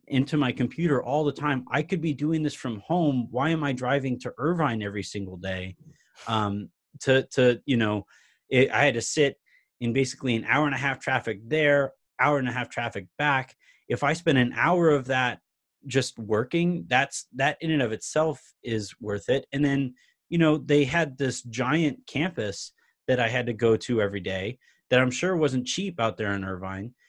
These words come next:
And that could have saved the, the, the organization money too. So I kind of wonder for all of these teams, um,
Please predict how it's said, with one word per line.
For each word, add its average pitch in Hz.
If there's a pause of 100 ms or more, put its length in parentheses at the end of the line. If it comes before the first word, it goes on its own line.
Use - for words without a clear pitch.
(180)
And 127
that 196
could 180
have 143
saved 120
the, 120
the, 113
the 117
organization 113
money 104
too. 190
So 127
I 135
kind 170
of 139
wonder 143
for 123
all 147
of 143
these 120
teams, 156 (440)
um, 104